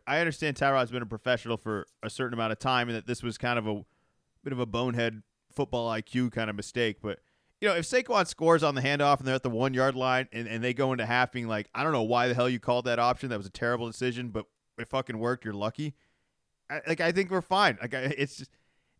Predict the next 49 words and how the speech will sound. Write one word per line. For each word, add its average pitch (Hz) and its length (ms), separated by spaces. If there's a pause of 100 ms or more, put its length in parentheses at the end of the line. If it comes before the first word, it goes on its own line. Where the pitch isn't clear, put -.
(120)
like, 170 140
Saquon 226 380
should 240 140
have 190 40
got 156 180
in 147 140
is 120 140
re-, 156 200
is 135 160
really 156 220
another 139 240
part 117 220
of 107 80
all 98 140
this. 92 280
I, 123 160
I, 143 100
in, 151 240
in 147 140
the 151 60
back 175 220
of 180 60
my 175 100
mind, 156 280
I 135 100
was 135 140
just 143 140
watching, 143 360
like, 120 200 (400)
Russell 151 300
Wilson, 139 480
like, 113 180 (400)
probably 127 300 (500)
on 131 140
his 123 100
fake 139 240
Twitter 135 260
account, 110 320
tweeting 123 300
Pete 127 180
Carroll 123 420
and, 104 180
and, 101 260
and 101 220
Beast 143 260
Mode 110 220
being 110 140
like, 107 160
"See? 180 360